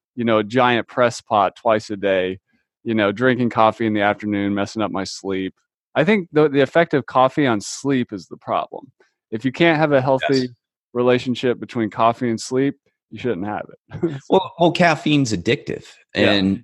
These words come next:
Speaker 2: don't get me wrong, I drink coffee. I drink one hundred percent organic coffee that I freshly grind in the morning, and I use an old school espresso maker, Italian espresso maker stovetop. That's what I do.
Speaker 1: Yeah.
Speaker 2: I'm very selective.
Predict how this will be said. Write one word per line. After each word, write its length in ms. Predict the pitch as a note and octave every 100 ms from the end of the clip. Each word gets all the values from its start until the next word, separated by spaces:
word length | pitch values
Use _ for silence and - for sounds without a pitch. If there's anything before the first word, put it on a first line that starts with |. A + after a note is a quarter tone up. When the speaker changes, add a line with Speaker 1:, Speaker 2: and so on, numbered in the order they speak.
| _
Speaker 2:
don't 100 | D#3 F3+
get 80 |
me 60 | F#3+
wrong, 160 | D3+ F#2
I 160 | C3
drink 240 | D3 D3 -
coffee. 400 | F#2+ D2+ C2+ E2
I 60 |
drink 240 | G2+ A#2 A#2
one 100 | B2
hundred 160 | D3+
percent 320 | C#3+ - C3+
organic 580 | B2+ G#2+ A2+ A#2+ A2+ - _ -
coffee 280 | A#2 A2+ G#2
that 120 | F#2+
I 120 | G#2
freshly 460 | A2+ C3 A#2+ - A2+
grind 340 | G#2 G2+ G#2
in 80 | G#2
the 60 | G2
morning, 360 | G2 G2 G2+
and 100 | F#2
I 20 | F2
use 240 | F2+ F#2
an 100 | F2 -
old 260 | G2+ A#2 A2
school 600 | - - A2 G#2+ G2+ - - - - -
espresso 580 | A2 - C3 B2 - A2+
maker, 520 | G2+ G2 - G2+ G2 -
Italian 420 | - G#2+ A2 G#2+
espresso 420 | G2 - G#2+ -
maker 280 | F#2+ F2+ F#2+
stovetop. 580 | - - G2 F#2+ F2 C2+ -
That's 220 | F#2 -
what 80 | A2
I 60 | G#2+
do. 200 | B2 - - _ _ -
Speaker 1:
Yeah. 180 | G#2+ F2
Speaker 2:
I'm 100 | -
very 240 | G2 G#2 A#2+
selective. 600 | - C3 B2+ - E2